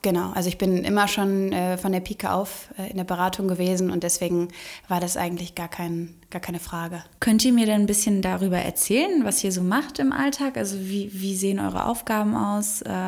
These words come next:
Speaker 2: was sind eure, ja, Ziele? Was sind Anforderungen, die an euch gestellt werden?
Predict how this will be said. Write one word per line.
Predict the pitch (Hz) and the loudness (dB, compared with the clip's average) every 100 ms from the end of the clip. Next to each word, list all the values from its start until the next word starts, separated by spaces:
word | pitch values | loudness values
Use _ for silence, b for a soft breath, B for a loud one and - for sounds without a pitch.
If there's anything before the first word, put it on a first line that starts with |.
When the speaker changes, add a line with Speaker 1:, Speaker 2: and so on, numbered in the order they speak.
| 190 185 | -4 -6
Speaker 2:
was | 180 | -4
sind | 190 185 | -4 -4
eure, | 185 185 180 185 185 B B B B | -4 -2 -2 -2 -6 B B B B
ja, | 196 185 185 | -2 0 0
Ziele? | - - 240 254 233 226 214 | 0 2 4 4 4 2 0
Was | 196 | -2
sind | 190 190 - - - | -2 -2 -6 -6 -2
Anforderungen, | 214 233 233 233 220 220 220 | 2 2 2 0 2 4 4
die | 214 | 4
an | 208 | 4
euch | 208 - | 2 0
gestellt | 202 - 196 196 - | 0 2 0 -2 -4
werden? | 190 190 190 | -4 -2 -4